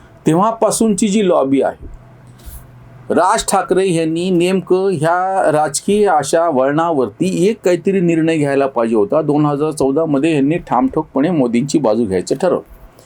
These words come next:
त्यांना प्रत्यक्ष किती काय फायदा झाला काय कोणास ठाऊक, पण तुमची बाजू जर ती म्हणल्याच्या नंतर लोकांनी एक गोष्ट गृहीत धरली की तुम्ही त्या एनडीएमध्ये असाल, प्रत्यक्ष जरी नसले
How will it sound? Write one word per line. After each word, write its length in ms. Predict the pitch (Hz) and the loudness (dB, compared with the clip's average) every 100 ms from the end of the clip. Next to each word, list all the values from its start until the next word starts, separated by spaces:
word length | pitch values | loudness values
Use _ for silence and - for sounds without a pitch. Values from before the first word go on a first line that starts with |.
| - - - - | -20 -20 -20 -4
त्यांना 240 | 160 185 220 | 0 2 0
प्रत्यक्ष 480 | 202 208 - 202 208 | -2 -2 -2 0 0
किती 300 | 202 196 202 | -2 0 0
काय 220 | 185 190 | 0 -2
फायदा 280 | 185 175 190 | 0 0 0
झाला 240 | 165 175 | 0 0
काय 260 | 165 160 156 | 0 -2 0
कोणास 340 | 156 143 - | -2 -2 -6
ठाऊक, 160 | - - - | -14 -10 -2
पण 120 | 156 | -2
तुमची 400 | 147 185 175 214 | 0 0 0 0
बाजू 400 | 156 143 156 202 | 0 0 2 2
जर 100 | 208 | 0
ती 300 | 202 185 180 | 0 -2 -2
म्हणल्याच्या 420 | 170 160 160 156 | 0 0 0 0
नंतर 280 | 156 143 135 | 0 0 0
लोकांनी 460 | 175 165 151 175 175 | 0 0 0 0 0
एक 80 | 160 | 0
गोष्ट 280 | 160 151 | -2 -2
गृहीत 280 | 160 156 185 | -2 0 0
धरली 240 | 151 107 123 | 0 0 -2
की 120 | 190 | -2
तुम्ही 260 | 180 165 160 | -2 -2 0
त्या 100 | 180 | 0
एनडीएमध्ये 680 | 151 151 156 143 113 127 | 2 2 0 0 0 0
असाल, 260 | 104 - - - - - - - - - - | 0 -2 -8 -12 -20 -20 -18 -18 -18 -8 -4
प्रत्यक्ष 360 | 190 233 202 | -2 0 2
जरी 240 | 202 196 190 | 2 2 0
नसले 320 | 175 147 | 0 0